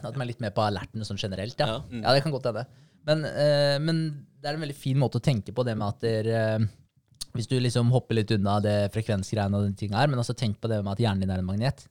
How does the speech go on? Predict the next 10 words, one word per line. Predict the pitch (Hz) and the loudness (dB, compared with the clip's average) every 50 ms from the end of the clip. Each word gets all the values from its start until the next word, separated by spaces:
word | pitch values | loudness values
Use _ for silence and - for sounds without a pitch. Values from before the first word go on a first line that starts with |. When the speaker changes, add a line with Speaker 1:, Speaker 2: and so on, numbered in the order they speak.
| _ _ _ _ - | _ _ _ _ -6
Speaker 2:
Så | - - - - | -6 -2 4 6
alt | 127 131 139 139 - - | 6 8 8 6 2 2
du | - 120 117 113 | 4 4 4 6
tenker | - - 117 104 95 - - 101 | 4 2 2 2 0 -2 -6 -8
på | - - 107 107 | -4 0 0 0
her | 98 101 110 | 0 0 -2
oppe, | 104 - - 120 127 127 - - _ | -4 0 2 2 2 2 0 -4 _
Speaker 1:
Ja. | - 104 98 110 - - - | -10 -8 -8 -8 -10 -8 -2
Speaker 2:
det | 104 113 107 107 107 107 101 - _ _ | 2 4 6 6 6 4 2 -4 _ _
tiltrekker | - 117 98 90 - - 87 - - | -2 -2 0 0 -4 -8 -6 -4 -4